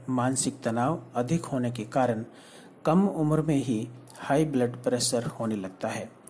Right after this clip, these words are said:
एक्सरसाइज करते समय चिंता करने से, डर की वजह से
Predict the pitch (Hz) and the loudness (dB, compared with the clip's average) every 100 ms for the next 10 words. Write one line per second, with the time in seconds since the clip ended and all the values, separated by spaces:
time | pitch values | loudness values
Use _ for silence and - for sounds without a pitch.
0 | - - - - - - 147 180 180 185 | -20 -20 -20 -20 -6 -2 2 2 4 4
1 | 185 - 120 - - 127 123 120 - - | 2 0 -2 0 0 2 0 0 -4 -16
2 | - - 160 160 185 - 123 127 131 - | -10 -2 0 2 0 2 0 2 0 2
3 | 120 127 - 127 123 143 147 135 127 127 | 0 -2 -10 -4 0 0 2 0 2 0
4 | 135 131 123 | -2 0 0